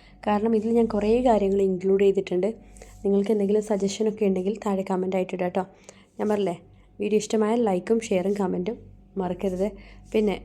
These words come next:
ഇന്ന്, ഇന്നത്തെ വീഡിയോയിൽ ഇക്കയുണ്ട്. കാരണം ഇക്ക കുറേ കാര്യങ്ങൾ പറയുന്നുണ്ട്. അതൊക്കെ നിങ്ങൾ എന്തായാലും കേട്ട് കാണുമെന്ന് ഞാൻ വിശ്വസിക്കുന്നു കേട്ടോ.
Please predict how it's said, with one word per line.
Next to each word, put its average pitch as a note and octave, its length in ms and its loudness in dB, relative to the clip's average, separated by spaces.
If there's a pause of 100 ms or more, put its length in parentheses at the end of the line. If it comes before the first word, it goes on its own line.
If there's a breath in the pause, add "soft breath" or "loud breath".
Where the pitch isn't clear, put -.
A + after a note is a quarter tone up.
(160)
ഇന്ന്, A3 260 2 (180)
ഇന്നത്തെ G#3+ 280 2
വീഡിയോയിൽ G3+ 360 2
ഇക്കയുണ്ട്. G3 540 2
കാരണം F#3 320 -2
ഇക്ക G3+ 220 -4
കുറേ G3 260 0
കാര്യങ്ങൾ G#3 340 6
പറയുന്നുണ്ട്. F3+ 500 2 (380 loud breath)
അതൊക്കെ F#3 260 -2
നിങ്ങൾ G3 220 0
എന്തായാലും G3 440 0
കേട്ട് G3 320 -2
കാണുമെന്ന് G#3 380 2
ഞാൻ G3+ 120 0
വിശ്വസിക്കുന്നു F#3 600 -4
കേട്ടോ. F#3 220 -2